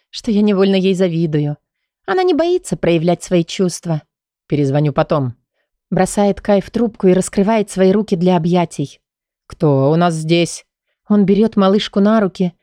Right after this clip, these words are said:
и я борюсь между восхищением и презрением, которые к нему испытываю. Чёрная папка. Он по-прежнему. Дерьмо, Лейла! Но у меня сердце кровью обливается, когда я смотрю на то,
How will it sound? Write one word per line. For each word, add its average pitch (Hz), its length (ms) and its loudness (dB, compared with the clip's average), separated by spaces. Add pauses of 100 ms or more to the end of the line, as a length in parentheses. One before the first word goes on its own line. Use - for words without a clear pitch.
(240)
и 254 100 -2
я 240 140 2
борюсь 226 380 -2
между 208 260 0
восхищением 220 760 0
и 208 40 0
презрением, 214 840 0 (460)
которые 165 380 0
к - 100 -10
нему 165 240 -2
испытываю. 156 680 -4 (800)
Чёрная 175 640 -2
папка. 170 560 -6 (460)
Он 175 260 2
по-прежнему. 180 840 0 (140)
Дерьмо, 269 580 0
Лейла! 214 560 0 (680)
Но 185 160 -6
у 165 40 -2
меня 160 240 -2
сердце 175 400 -6
кровью 170 360 -2
обливается, 175 560 -4
когда 190 260 -2
я 226 140 0
смотрю 220 400 -2
на 226 120 2
то, 254 260 -2